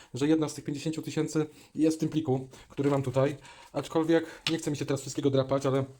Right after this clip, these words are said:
ciekawość mnie żdera. Także sprawdźmy sobie, mm, po-, w, chociaż w części, co tutaj się udało, e, zdrapać i co tutaj, mm, co tutaj się kryje, jakie wygrane. Bądźcie ze mną i sprawdzimy, co tam jest. Słuchajcie, przypomnę,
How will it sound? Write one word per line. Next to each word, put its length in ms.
ciekawość 340
mnie 100
żdera. 340
Także 220
sprawdźmy 420
sobie, 320
mm, 360
po-, 80
w, 100
chociaż 240
w 60
części, 300
co 100
tutaj 140
się 100
udało, 420
e, 120
zdrapać 460
i 100
co 140
tutaj, 400
mm, 180
co 80
tutaj 160
się 100
kryje, 220
jakie 180
wygrane. 380
Bądźcie 280
ze 120
mną 200
i 40
sprawdzimy, 500
co 100
tam 140
jest. 300
Słuchajcie, 180
przypomnę, 480